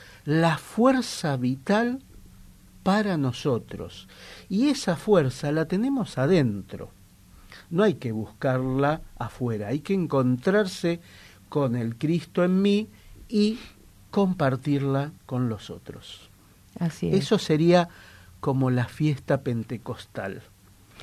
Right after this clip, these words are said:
Speaker 1: resumida, ¿no? Muy brevemente.
Speaker 2: Sí, sí, se entiende como esta vivencia, como hoy charlábamos con Clau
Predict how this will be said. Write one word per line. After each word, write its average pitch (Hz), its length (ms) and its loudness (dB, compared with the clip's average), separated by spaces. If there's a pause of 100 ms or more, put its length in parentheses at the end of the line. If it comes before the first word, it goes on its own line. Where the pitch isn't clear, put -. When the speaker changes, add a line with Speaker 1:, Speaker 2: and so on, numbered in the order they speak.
(180)
Speaker 1:
resumida, 131 1000 2
¿no? 127 360 -4 (540)
Muy 123 360 0 (460)
brevemente. 120 640 0
Speaker 2:
Sí, 143 460 -2 (200)
sí, 170 360 0
se - 160 2
entiende 185 460 8
como 165 260 6
esta 185 240 6
vivencia, 160 580 6
como 175 440 8
hoy 175 240 8
charlábamos 170 680 6
con 160 200 2
Clau 175 340 8